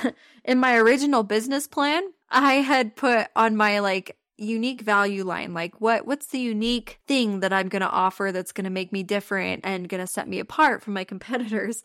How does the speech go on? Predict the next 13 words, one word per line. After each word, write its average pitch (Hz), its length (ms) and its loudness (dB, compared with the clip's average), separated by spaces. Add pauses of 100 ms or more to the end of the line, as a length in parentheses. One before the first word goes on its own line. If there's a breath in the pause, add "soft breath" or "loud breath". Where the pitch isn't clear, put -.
(320 loud breath)
And 240 160 0
I 240 80 4
had 240 180 0
written, 214 380 2
"I'm 233 180 2
gonna 277 220 2
be 269 180 -4
the 247 120 -2
most 226 360 -2
affordable 220 720 -2
wedding 233 320 -2
cake 220 340 -6
person." 220 640 -6